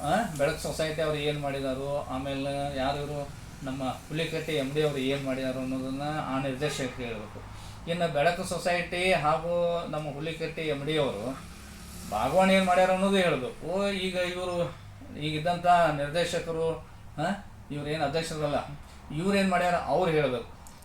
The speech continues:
ಇವ್ರಷ್ಟರು ಕೂಡ ಸ್ಪಷ್ಟವಾಗಿ ಹೇಳಿದಾಗ, ಆ? ಅಲ್ಲಿದು ಏನೈತೆ ಅನ್ನೋದು ಜನಕ್ಕೆ ಗೊತ್ತಾಕತಿ. ಅದಕ್ಕೆ ನಾನು ಕೈ ಮುಗಿದು ಇರುವಂಥ ಎಲ್ಲ ರೈತ ಬಾಂಧವರಲ್ಲಿ ವಿನಂತಿ ಮಾಡ್ಕೊತೀನಿ, ಈ ಸಹಕಾರಿ ಸಕ್ಕರೆ ಕಾರ್ಖಾನೆನ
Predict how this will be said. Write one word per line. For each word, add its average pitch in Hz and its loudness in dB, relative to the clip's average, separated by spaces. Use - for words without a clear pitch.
ಇವ್ರಷ್ಟರು 143 -4
ಕೂಡ 190 -4
ಸ್ಪಷ್ಟವಾಗಿ 175 4
ಹೇಳಿದಾಗ, 127 4
ಆ? 170 0
ಅಲ್ಲಿದು 139 -2
ಏನೈತೆ 151 0
ಅನ್ನೋದು 143 -6
ಜನಕ್ಕೆ 131 -2
ಗೊತ್ತಾಕತಿ. 123 -6
ಅದಕ್ಕೆ 123 -6
ನಾನು 123 -6
ಕೈ 151 -2
ಮುಗಿದು 165 0
ಇರುವಂಥ 139 -2
ಎಲ್ಲ 165 2
ರೈತ 165 2
ಬಾಂಧವರಲ್ಲಿ 147 0
ವಿನಂತಿ 139 -2
ಮಾಡ್ಕೊತೀನಿ, 143 -2
ಈ 135 -2
ಸಹಕಾರಿ 160 4
ಸಕ್ಕರೆ 147 0
ಕಾರ್ಖಾನೆನ 131 -2